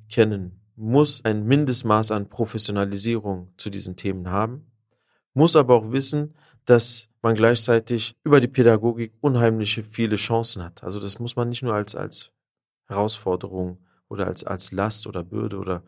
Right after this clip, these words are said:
was auch immer sehen. Das ist eigentlich eine großartige Chance, hier was zu machen. Und bei Schülerinnen und Schülern genauso. Also was ist antisemitisch? Stört mich, dass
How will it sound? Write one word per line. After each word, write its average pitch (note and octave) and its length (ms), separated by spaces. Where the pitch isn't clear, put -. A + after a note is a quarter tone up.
was - 160
auch F#2 100
immer F#2+ 320
sehen. F#2 320
Das F2 200
ist G#2 220
eigentlich A2 320
eine G#2 260
großartige A2 580
Chance, A2 580
hier A2+ 240
was F#2+ 180
zu G2 140
machen. F2+ 340
Und A#2+ 300
bei G#2+ 440
Schülerinnen A#2 560
und G#2+ 180
Schülern A2 600
genauso. A2 580
Also G#2+ 360
was B2 260
ist - 520
antisemitisch? G2 1200
Stört C#3 360
mich, C#3 340
dass - 360